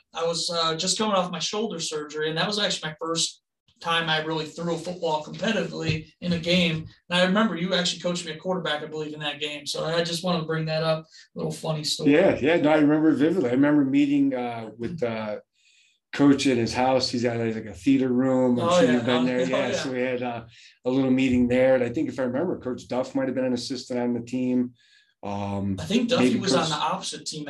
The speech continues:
Speaker 2: Was he
Speaker 1: actually.
Speaker 2: on the
Speaker 1: So it was
Speaker 2: opposite that
Speaker 1: actually
Speaker 2: year?
Speaker 1: all East Lake North staff. And then I think it was you and your offense coordinator now, or quarterbacks coach.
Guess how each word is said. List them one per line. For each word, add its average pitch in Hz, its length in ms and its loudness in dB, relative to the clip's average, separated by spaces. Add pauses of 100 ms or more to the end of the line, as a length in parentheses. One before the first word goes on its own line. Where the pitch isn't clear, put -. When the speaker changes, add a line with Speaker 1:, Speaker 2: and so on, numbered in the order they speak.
Speaker 2:
Was 131 140 6
he 139 60 8
Speaker 1:
actually. - 20 6
Speaker 2:
on 127 40 4
the 127 80 6
Speaker 1:
So 127 80 4
it 123 100 4
was 117 100 2 (100)
Speaker 2:
opposite 127 40 4
that 131 100 4
Speaker 1:
actually 127 220 2
Speaker 2:
year? 135 60 0
Speaker 1:
all 180 340 2
East 180 220 -2
Lake 185 200 -10
North 170 200 -6
staff. 156 640 -2
And 160 100 -10
then 156 120 -4
I 147 160 -6
think 180 220 -6
it 151 60 -6
was 139 180 -6
you 220 460 4
and 160 520 -2
your 160 180 0
offense 165 280 -6
coordinator 156 400 -4
now, 147 200 -6
or 143 100 -10
quarterbacks 156 420 0
coach. - 200 -8